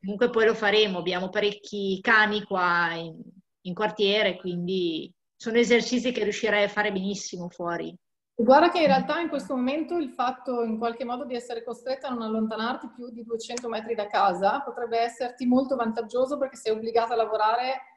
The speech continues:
Speaker 2: su una distrazione minima, allontanandoti poco, che è esattamente quello di cui abbiamo sempre parlato. Esci, fai cinquanta metri e rientri, esci, fai cento metri e rientri. Quindi, ah,
Speaker 1: Ma
Speaker 2: potrebbe
Speaker 1: quindi fare,
Speaker 2: essere
Speaker 1: ma fare gli esercizi anche se c'è, non c'è un altro cane, quindi?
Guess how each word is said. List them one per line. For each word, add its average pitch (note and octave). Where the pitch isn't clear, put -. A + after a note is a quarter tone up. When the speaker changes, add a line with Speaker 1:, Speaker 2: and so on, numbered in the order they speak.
Speaker 2:
su -
una A#3+
distrazione A#3+
minima, A#3
allontanandoti G#3+
poco, C4
che A3+
è F#3+
esattamente A3
quello A3
di A3
cui G#3+
abbiamo G3+
sempre G3+
parlato. G3
Esci, A3
fai G#3+
cinquanta G3+
metri G#3
e -
rientri, G3
esci, A3
fai G#3
cento G3+
metri G3+
e A3
rientri. F3+
Quindi, A#3
ah, G#3
Speaker 1:
Ma G#3
Speaker 2:
potrebbe B3
Speaker 1:
quindi D4+
fare, A#3+
Speaker 2:
essere -
Speaker 1:
ma A3
fare B3
gli A#3+
esercizi B3+
anche A#3+
se B3
c'è, B3
non A3+
c'è A3+
un A#3
altro G#3+
cane, B3+
quindi? G3